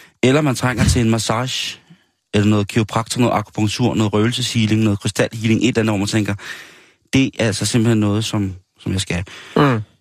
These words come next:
Speaker 1: Så står man der og kigger på kistebunden, og der er sådan set ikke særlig meget. Der er lige en prut.
Speaker 2: Der er ikke meget at rute med.
Speaker 1: Nej.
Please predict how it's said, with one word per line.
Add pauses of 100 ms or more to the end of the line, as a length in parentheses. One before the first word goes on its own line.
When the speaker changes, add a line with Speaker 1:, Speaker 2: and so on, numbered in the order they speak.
(400)
Speaker 1:
Så
står
man
der
og
kigger
på
kistebunden,
og
der
er
sådan
set
ikke
særlig
meget.
Der
er
lige
en
prut.
Speaker 2:
Der
er
ikke
meget
at
rute
med.
Speaker 1:
Nej.